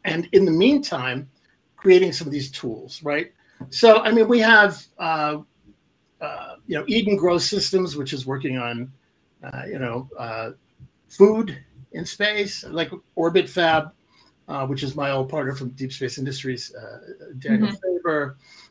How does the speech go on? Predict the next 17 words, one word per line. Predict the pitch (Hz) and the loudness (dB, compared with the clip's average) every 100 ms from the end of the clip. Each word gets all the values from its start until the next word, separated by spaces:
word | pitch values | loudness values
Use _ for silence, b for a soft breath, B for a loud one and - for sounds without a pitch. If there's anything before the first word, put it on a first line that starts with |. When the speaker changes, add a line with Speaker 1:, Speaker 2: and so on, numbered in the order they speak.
| _ - | _ -6
Speaker 1:
Uh, | 147 139 135 143 | -2 2 0 0
we | |
have | 139 | -4
companies | - 147 139 127 | -4 -6 -4 -4
working | 135 135 123 | -6 -4 -6
on, | 120 113 - | -6 -8 -12
uh, | 117 110 113 113 | -12 -10 -10 -10
we | 147 | -4
have | 135 120 | -2 0
Radian, | 135 160 165 160 151 147 | 4 4 6 2 2 -2
which | 135 131 | -4 -6
is, | 123 - - | -10 -10 0
is | 160 175 147 | 4 4 2
one | 165 165 | -4 -4
of | 147 | -4
the | 135 - | -4 -4
only | 151 175 190 156 127 | -4 -2 -2 -2 -4